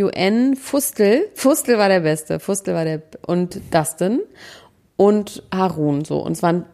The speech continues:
drei Kameruner und ein Türke. Es waren keine Deutschen mit Wurzeln dort, sondern wirklich die aus Kamerun kamen, ja, und hier studieren.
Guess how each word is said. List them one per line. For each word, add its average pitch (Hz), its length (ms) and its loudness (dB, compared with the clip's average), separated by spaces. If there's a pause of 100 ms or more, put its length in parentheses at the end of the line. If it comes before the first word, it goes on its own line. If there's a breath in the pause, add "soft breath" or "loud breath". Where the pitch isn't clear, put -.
(140)
drei 160 220 0
Kameruner 214 520 -2
und 190 120 -4
ein 160 180 -6
Türke. 143 440 -10 (960)
Es - 60 -10
waren 196 160 0
keine 214 380 -2
Deutschen 233 800 0 (420 soft breath)
mit 185 320 -4 (580)
Wurzeln 175 680 0
dort, 160 260 2
sondern 180 300 0
wirklich 214 340 0
die 190 140 -2
aus 170 180 -6
Kamerun 175 480 -2
kamen, 151 600 -4
ja, 175 200 -2
und 170 220 -6
hier 175 160 -2
studieren. 151 580 -8